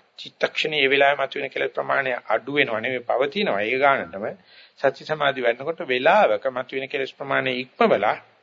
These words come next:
සතිය වැඩෙනකොට යා හරියට රණ්ඩු කරලා, රණ්ඩු කරලා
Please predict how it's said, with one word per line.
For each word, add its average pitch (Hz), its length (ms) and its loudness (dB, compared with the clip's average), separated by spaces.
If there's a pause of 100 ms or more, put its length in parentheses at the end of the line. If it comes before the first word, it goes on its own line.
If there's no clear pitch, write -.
(580)
සතිය 143 440 -4 (240)
වැඩෙනකොට 139 640 4 (580)
යා 131 140 4
හරියට 127 420 -2 (600)
රණ්ඩු 131 300 0
කරලා, 131 280 2
රණ්ඩු 127 260 -2
කරලා 131 400 4